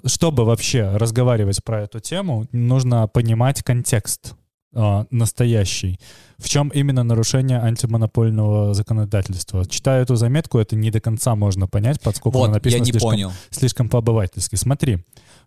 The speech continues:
Speaker 1: Google предоставляет платформу в виде, например, Google Play, где мелкие компании размещают свои приложения.
Speaker 2: Мгм.
Speaker 1: Например, кто-то делает там какой-нибудь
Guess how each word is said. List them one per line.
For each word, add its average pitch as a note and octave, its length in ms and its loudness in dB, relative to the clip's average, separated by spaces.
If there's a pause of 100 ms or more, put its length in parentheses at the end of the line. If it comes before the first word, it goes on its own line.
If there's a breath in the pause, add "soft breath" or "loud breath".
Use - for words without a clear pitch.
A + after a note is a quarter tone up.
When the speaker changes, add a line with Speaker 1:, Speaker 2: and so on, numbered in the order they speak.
(120)
Speaker 1:
Google E3 340 2
предоставляет A2+ 760 0
платформу F#2+ 640 0 (120)
в G#2+ 40 -2
виде, C3 280 2
например, G#2+ 440 2
Google A2 420 0
Play, F#2+ 400 0
где G#2 380 0
мелкие A2 400 0
компании D3 500 0
размещают A2+ 600 0
свои G#2+ 240 0
приложения. G2 640 0
Speaker 2:
Мгм. A#2 300 0 (200 loud breath)
Speaker 1:
Например, C3 580 0 (140)
кто-то C#3+ 380 0
делает A#2 440 2
там G2 280 0
какой-нибудь G2 720 -2